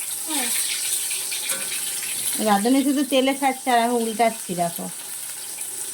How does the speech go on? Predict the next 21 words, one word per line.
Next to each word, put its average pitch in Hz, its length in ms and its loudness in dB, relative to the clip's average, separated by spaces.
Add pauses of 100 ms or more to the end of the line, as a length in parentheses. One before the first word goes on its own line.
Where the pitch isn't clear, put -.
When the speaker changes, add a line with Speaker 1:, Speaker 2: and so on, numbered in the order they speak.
(2000)
Speaker 2:
নে, 220 80 2 (100)
দে, 226 60 8 (100)
দে, 247 120 6
দে, 269 120 4
এই 247 80 2
সাইডে 233 300 2
দে। 269 80 2 (2000)
কি 254 100 4 (140)
এরম 311 240 2
করে 311 180 2
বাবা 285 140 10 (160)
ছুঁড়ে 277 340 8
দেয়? 247 240 8
চলো, 302 260 4
আমি 294 120 4 (100)
এগুলো 285 200 4 (140)
করে 262 240 8
নিয়ে 285 200 4
আসছি। 247 240 -4
দেখো, 247 200 4
এ - 20 4